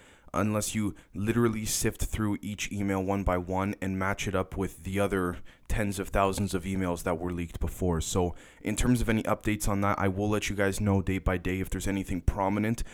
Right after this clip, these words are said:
or anything of any kind of significance. But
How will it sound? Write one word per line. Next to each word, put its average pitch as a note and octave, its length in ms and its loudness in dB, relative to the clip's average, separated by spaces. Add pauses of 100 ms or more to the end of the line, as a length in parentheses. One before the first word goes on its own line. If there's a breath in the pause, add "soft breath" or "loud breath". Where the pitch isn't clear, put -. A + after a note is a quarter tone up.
(160 loud breath)
or A2 120 4
anything G2+ 340 2
of F2 320 -2 (300)
any G#2 160 -2
kind A2 200 0
of F#2+ 60 -2
significance. G#2 640 0
But G2 280 0